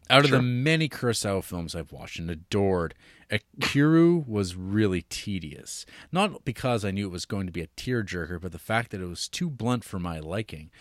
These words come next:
Speaker 1: Somehow I felt this film lacked the empathy I needed to understand and comprehend the struggles of the main character. Kurosawa is known for his very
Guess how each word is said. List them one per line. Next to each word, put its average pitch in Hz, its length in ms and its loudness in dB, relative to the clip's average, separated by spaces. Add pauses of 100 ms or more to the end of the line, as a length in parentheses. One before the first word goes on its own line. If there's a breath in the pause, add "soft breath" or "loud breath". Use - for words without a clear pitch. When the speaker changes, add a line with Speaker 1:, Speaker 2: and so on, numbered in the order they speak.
(240 loud breath)
Speaker 1:
Somehow 113 600 0
I - 40 0
felt 117 220 -2
this 113 140 -8
film 120 320 -4
lacked 135 260 -4
the 107 160 -10
empathy 131 460 -4
I 113 80 0
needed 110 280 -2
to 104 100 -6
understand 107 520 -4
and 95 100 -4
comprehend 107 440 -4
the 85 40 -10
struggles 110 440 -4
of 90 80 -6
the 90 60 -6
main 90 180 -4
character. 98 500 -4 (540 loud breath)
Kurosawa 120 500 2
is 98 100 -2
known 101 380 -2
for 92 160 -8
his 85 160 -6
very 87 600 -2